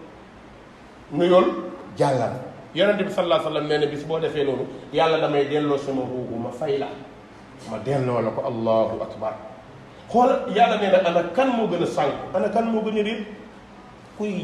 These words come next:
ñaan keneen ku dul Yàlla. Te Yàlla ne, "وهم عن دعائهم غافلون." Li ngeen leen di ñaan, ñu yëguñ ko sax. Xam nga dugg ci biir bàmmeel, <coughs> bu dee ma nga àjjana, ni ñu koy ñaan yëgu ko, ndax de, nekk na fu dàq fi ngay, la ngay laaj. Bu dee ma nga safara, talu ko. Ndax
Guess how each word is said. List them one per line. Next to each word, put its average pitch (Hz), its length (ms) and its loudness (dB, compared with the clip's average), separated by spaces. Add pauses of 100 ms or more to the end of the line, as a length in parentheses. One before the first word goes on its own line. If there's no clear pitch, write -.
ñaan 151 480 0
keneen 156 320 0
ku 139 80 -6
dul 123 160 -6
Yàlla. 113 240 -4 (360)
Te 214 120 2
Yàlla 226 240 8
ne, 196 60 2 (100)
"وهم 220 220 6
عن 190 180 2
دعائهم 190 420 4
غافلون." 220 540 2 (520)
Li 208 100 -2
ngeen 247 200 2
leen 226 160 2
di 202 120 0
ñaan, 190 180 6 (140)
ñu 226 100 2
yëguñ 240 300 0
ko 180 100 6
sax. 190 160 2 (440)
Xam 285 180 4
nga 302 80 2
dugg 277 240 0
ci 233 80 -2
biir 208 160 0
bàmmeel, 180 360 8 (260)
<coughs> 208 260 0
bu 226 80 0
dee 240 180 6
ma 220 100 4
nga 220 100 8 (100)
àjjana, 170 260 8
ni 190 120 4
ñu 180 40 -2
koy 185 140 4
ñaan 151 260 6
yëgu 160 200 0
ko, 151 80 -2
ndax 160 180 0
de, 185 80 2 (120)
nekk 196 220 2
na 170 80 6
fu 156 100 -2
dàq 160 160 4 (100)
fi 165 60 -4
ngay, 156 140 -2
la 143 60 0
ngay 151 340 0
laaj. 127 140 -4 (680)
Bu 233 100 -2
dee 254 180 10
ma 214 80 8
nga 202 100 8
safara, 185 300 6
talu 185 240 8
ko. - 80 2 (640)
Ndax 294 140 4